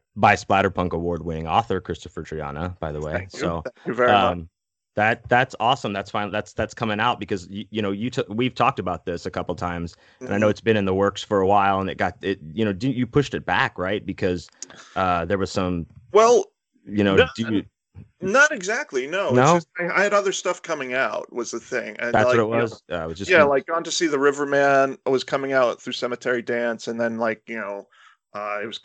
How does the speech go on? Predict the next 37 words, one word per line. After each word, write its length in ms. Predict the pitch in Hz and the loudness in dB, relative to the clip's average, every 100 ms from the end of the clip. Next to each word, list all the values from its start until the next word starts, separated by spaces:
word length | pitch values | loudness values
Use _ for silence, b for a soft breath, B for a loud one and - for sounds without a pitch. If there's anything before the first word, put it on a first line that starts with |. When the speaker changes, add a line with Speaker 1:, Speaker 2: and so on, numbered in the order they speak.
| - | -8
Speaker 2:
like, 240 | 117 104 - | -6 -6 -10
finally, 600 | - 120 117 110 107 104 | -6 -2 -2 -2 -6 -6
like, 180 | 110 107 | -8 -8
gonna 140 | 110 | -10
be 100 | 110 | -10
pushed 220 | - 110 | -10 -4
back 160 | 110 - | -4 -2
and 80 | 110 | -4
then 100 | 104 | -4
had 140 | 104 | -6
a 20 | |
paperback 540 | - 160 180 156 156 - | 0 0 2 2 2 2
come 180 | 151 | 0
out. 300 | 139 139 135 - | 4 4 4 2
It, 280 | 139 117 127 | 2 4 4
I 100 | 151 | 2
mean, 200 | 156 147 | 2 0
it 80 | 143 | 0
had 180 | 143 131 | 0 -2
a, 240 | 123 117 | -4 -6
um, 180 | 110 110 | -8 -6
hardback 420 | 127 170 160 143 | -4 -2 -2 -2
come 180 | 147 143 | -4 -2
out 180 | 135 - | -2 -2
through 120 | 123 | -6
Thunderstorm, 600 | 131 123 - 127 120 117 | -6 -4 -4 0 2 0
a 60 | |
paperback 640 | 98 120 127 127 123 113 - | 0 0 0 0 2 2 0
through, 460 | - 120 107 107 B B B B - | -8 -6 -4 -8 B B B B -4
uh, 260 | 107 107 107 | -2 -4 -2
Grindhouse 420 | 127 127 120 120 | 0 2 0 -4
Press, 280 | - 120 113 | -2 -2 -2
and 80 | 127 | -6
it 40 | |
was 120 | 127 | -8
just, 220 | 123 135 131 | -8 -6 -4
like, 240 | 117 - | -4 -4